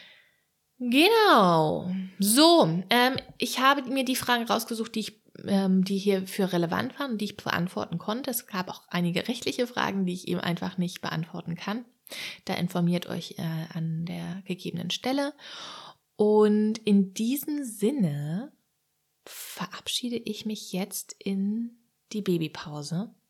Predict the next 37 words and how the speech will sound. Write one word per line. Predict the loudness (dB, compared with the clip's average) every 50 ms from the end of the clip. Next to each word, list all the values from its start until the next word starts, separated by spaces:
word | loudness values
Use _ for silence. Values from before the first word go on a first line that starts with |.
| _ -4 -4
Das | -2 -2 -4
ist | -8 -10 -6
total | -6 -6 -2 0 2 2 2 2
verrückt. | 0 0 -2 0 0 -2 -2 -2 -6 -8 -16 -16 _ -8
Oh | -8 -8
Gott, | -6 -4 -6 -6 -4
das | -6 -6 -6
wird | -6 -8 -6
mir | -4 -4 -2
so | -4 -4 -6 -6 -4 0 2 2 2 2
fehlen. | -2 -2 -2 0 0 0 0 0 -2 -2 -4
Der | -4 -6
Podcast | -6 -6 -8 -10 -8 -10 -10 -8 -8
wird | -6 -4
mir | -4 -4
einfach | -4 -4 -6 -8
so | -8 -8 -6 -6 -6 -6
fehlen. | -6 -4 -4 -2 -2 -2 -4 -4 -8 -10 -12 -10 -10 -10 -10 -12 -12 -12 -10
Drei | -6 0 2 2 4 4 2
Monate, | 2 2 2 4 4 2 2 0 -4 -4 -4 -4 -6 -8 -8 -8
äh, | -6 -6 -6 -6 -8
keinen | -8 -8 -6 -4 -4 -4
Podcast | -4 -6 -10 -10 -10 -12 -12 -10 -10
aufzunehmen. | -10 -10 -10 -10 -8 -6 -4 -2 -2 -2 -4 -4 -6 _ _ _ -16 -16 -14 -12
Oh, | -12 -12 -10 -12 -14 -18 -20 -20 _ _ _ _ _ _ _ _
das | -20 -20 -20
ist | -18 -16
so | -16 -16
krass. | -14 -14 -16 -16 -16 -16 -20 _ _ -16 -12 -8 -6 -6 -6 -6 -4 2 4
Naja, | 6 6 6 4 2 0
ich | -2 2 4
werd | 2 2 4
beschäftigt | 2 0 2 2 2 2 0 -4 -2 0
sein | 2 2 2 4 2
mit | 2 0 0
anderen | -2 0 2 2 2 2 2 0 2 2
Dingen. | 2 2 2 4 4